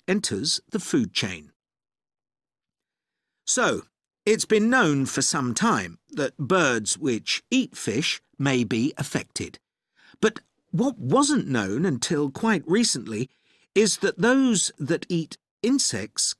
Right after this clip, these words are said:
can also be affected. So, a woman called Claire Varian Ramos is doing some research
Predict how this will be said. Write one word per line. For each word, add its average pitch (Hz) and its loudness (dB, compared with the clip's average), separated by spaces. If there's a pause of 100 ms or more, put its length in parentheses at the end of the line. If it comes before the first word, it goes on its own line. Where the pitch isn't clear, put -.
can 226 -2 (100)
also 180 0
be 107 -2
affected. 90 -8 (1600)
So, 147 0 (380)
a 170 4
woman 262 2
called 175 4
Claire 185 2
Varian 135 2
Ramos 175 0 (420)
is 240 0
doing 196 4
some 185 -2
research 120 -2